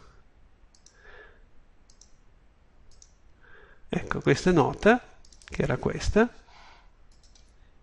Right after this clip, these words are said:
ricordiamoci di cambiargli il nome alla note card, quindi gli mettiamo materiale lezione, ok?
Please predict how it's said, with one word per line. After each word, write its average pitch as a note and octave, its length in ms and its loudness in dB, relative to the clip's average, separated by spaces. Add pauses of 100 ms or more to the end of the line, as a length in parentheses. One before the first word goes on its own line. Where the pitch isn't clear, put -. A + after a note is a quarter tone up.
(180)
ricordiamoci E3+ 680 6
di D3+ 120 6
cambiargli B2+ 800 2
il B2 160 4
nome B2 840 -2
alla A#2+ 200 0
note C3 320 0
card, A#2+ 320 -2
quindi A#2+ 220 -4
gli A#2+ 100 -6
mettiamo A#2+ 520 -2 (1300)
materiale C3+ 1300 0 (400)
lezione, C#3 920 4 (960)
ok? F#3+ 440 4